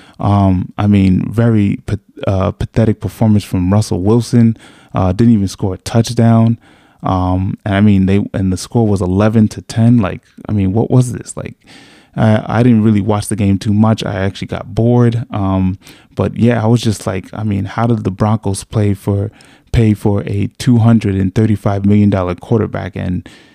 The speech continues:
he's not gonna give you any touchdowns? But I mean, yeah, they got the win, but still, like, an upsetting, an upsetting performance. Uh, I think, I mean, defenses played a very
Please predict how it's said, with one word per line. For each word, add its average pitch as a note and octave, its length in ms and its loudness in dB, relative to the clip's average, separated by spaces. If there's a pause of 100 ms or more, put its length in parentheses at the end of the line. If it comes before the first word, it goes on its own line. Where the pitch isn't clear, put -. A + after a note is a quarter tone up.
(260)
he's G2+ 320 2
not G2+ 280 2
gonna F#2+ 220 0
give G2+ 280 -2
you G2+ 120 2
any F#2+ 180 2
touchdowns? A#2 580 -2
But A2+ 160 0
I A2+ 60 4
mean, G#2+ 280 2
yeah, D3+ 220 2
they C#3+ 80 2
got A#2+ 240 0
the G#2 100 0
win, A2+ 380 4
but G2 180 -4
still, B2 320 0
like, - 240 -8 (340)
an - 140 -8
upsetting, G#2+ 800 0 (460)
an A2 120 0
upsetting G#2 540 0 (120)
performance. A2+ 880 2
Uh, G#2+ 320 -8 (120)
I G#2+ 100 -4
think, A2+ 360 -4
I G#2 80 -2
mean, G#2 240 4
defenses A#2 720 0 (100)
played G2+ 260 0
a G#2 40 -12
very A2+ 380 0